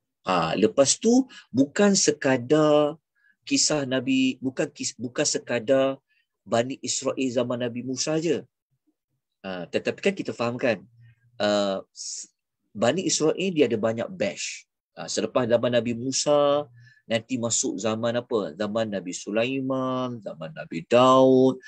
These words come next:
ada zaman Nabi Allah Zakaria, Nabi Allah Yahya. Ha, kita kena faham dekat situ. Tetapi yang mula-mula tadi, Allah Ta'ala ulang semula kisah Bani Israel, nenek moyang orang Yahudi yang dulu zaman Nabi Musa.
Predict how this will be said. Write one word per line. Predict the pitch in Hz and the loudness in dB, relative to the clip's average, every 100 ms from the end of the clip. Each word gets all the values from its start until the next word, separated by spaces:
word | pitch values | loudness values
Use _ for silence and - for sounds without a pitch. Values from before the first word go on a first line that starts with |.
| - - | -12 0
ada | 110 110 | 2 2
zaman | 90 87 87 85 | 2 -2 -4 -4
Nabi | 85 87 | -4 0
Allah | - 95 90 | 0 0 -4
Zakaria, | 92 - 98 92 131 143 135 135 127 127 117 - - | -6 -2 0 4 4 4 4 4 4 2 -2 -10 -8
Nabi | 107 113 113 | 0 4 4
Allah | 95 95 90 87 | 2 0 -2 -6
Yahya. | - - 78 - - _ _ _ _ _ - | -8 -14 -14 -14 -18 _ _ _ _ _ -16
Ha, | - | -6
kita | 98 | -2
kena | 110 113 | 2 4
faham | 113 107 | 4 4
dekat | 107 110 | 2 2
situ. | 101 - 90 87 - - - | -2 -4 -10 -12 -18 -18 -4
Tetapi | 117 135 - 226 160 | 2 2 4 4 6
yang | 139 | 6
mula-mula | 123 139 147 147 170 180 | 6 6 6 4 4 4
tadi, | 175 165 214 - 127 | 2 2 2 2 0
Allah | 131 143 139 | 2 2 2
Ta'ala | 87 127 135 117 131 | 0 2 0 0 0
ulang | 160 208 214 208 202 202 180 | 0 0 -2 -2 -2 -4 -6
semula | - 160 165 156 143 | -6 -4 -2 -2 -2
kisah | - 135 - 131 - - - | -6 -6 -4 -6 -8 -20 -10
Bani | 117 123 135 | -2 -2 -2
Israel, | - - 143 135 | -4 -2 0 0
nenek | 139 123 123 127 - | 0 -2 -2 -4 -4
moyang | 127 131 - | -4 -4 -2
orang | 120 120 | -2 -2
Yahudi | 120 120 139 131 135 120 | -4 -4 -6 -4 -4 -4
yang | 113 | -4
dulu | 131 175 185 175 | -4 -4 -4 -4
zaman | 131 120 107 | -4 -4 -6
Nabi | 95 92 | -6 -10
Musa. | - 90 - | -10 -12 -12